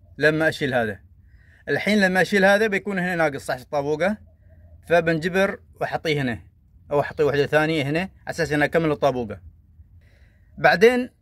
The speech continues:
أشيل هذه نفس الشيء وأحطي وحدة ثانية على أساس إنه خطوط الدرز، خطوط الدرز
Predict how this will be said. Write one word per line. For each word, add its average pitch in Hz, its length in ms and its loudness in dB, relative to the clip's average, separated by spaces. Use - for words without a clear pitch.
أشيل 196 300 2
هذه 208 180 4
نفس 214 220 -6
الشيء 233 360 -2
وأحطي 180 680 -6
وحدة 185 240 -2
ثانية 202 460 0
على 156 120 -6
أساس 190 280 -2
إنه 185 260 -2
خطوط 170 400 -4
الدرز، 143 560 0
خطوط 147 260 -6
الدرز 165 520 -2